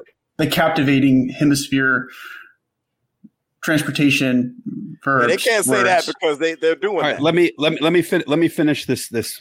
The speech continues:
Speaker 3: line here.
Speaker 1: <laughs>
Speaker 3: Determined to keep an open market where men should be bought and sold, he has prostituted his negative for suppressing every legislative attempt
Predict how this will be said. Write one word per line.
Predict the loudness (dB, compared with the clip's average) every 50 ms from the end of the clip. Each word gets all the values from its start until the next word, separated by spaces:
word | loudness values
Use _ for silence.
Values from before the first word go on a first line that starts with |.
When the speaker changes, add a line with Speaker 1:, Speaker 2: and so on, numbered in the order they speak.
| -10 -8
Speaker 3:
line | -6 -4 0 0
here. | 0 2 2 0 -2 -2 -6 -8 -8 -8
Speaker 1:
<laughs> | -8 -8 -4 -2
Speaker 3:
Determined | -2 -2 0 0 2 2 2 2
to | 2 0
keep | 0 -2 0
an | 2 2
open | 2 2 0 0 0
market | 2 0 0 0 -2 -4 -4
where | -2 -4 -2
men | -2 -2 -2 -2 -2
should | -2 -2 0
be | 0 -2
bought | 0 0 0 0 0 -2
and | -4 -6
sold, | -4 -2 0 0 0 0 -2 -4 -6 -10 _ _ _ _ _
he | _ 0 0
has | 2 0 -2
prostituted | -6 -6 -4 -2 0 0 -2 -2 -4 -6 -4 -2 -2 -2 0 -2 -2
his | -4 -4 -6 -4 -2
negative | -2 -2 0 0 -2 -4 -4 -4 -4 -4 -4 -4 -6 _ _ _ _ _ _ _
for | -2 -2 -2
suppressing | -2 -6 -8 -4 -2 -2 -2 -2 0 0 -2 -2 0 0
every | 0 0 2 0 0 0 0 -2
legislative | -2 -2 -2 -2 -2 -2 -4 -2 -2 0 0 0 0 0 0
attempt | -2 -2 -2 -4 -2 -2 -2 -2 -4